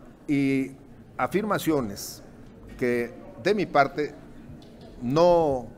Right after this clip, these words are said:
no tienen nada que ver. Por ejemplo, dice que cabilderos,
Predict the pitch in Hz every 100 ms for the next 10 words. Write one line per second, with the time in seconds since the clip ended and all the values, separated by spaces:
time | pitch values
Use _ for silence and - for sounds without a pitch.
0 | - - - - 117 160 165 151 147 160
1 | 160 127 131 180 190 165 - - - -
2 | 143 139 151 190 180 185 180 156 - -
3 | - - - - - 127 214 - 190 185
4 | 180 - - - - - - 139 147 139
5 | 135 123 - - - - - - - -
6 | - 143 143 143 147 190 170 156 - -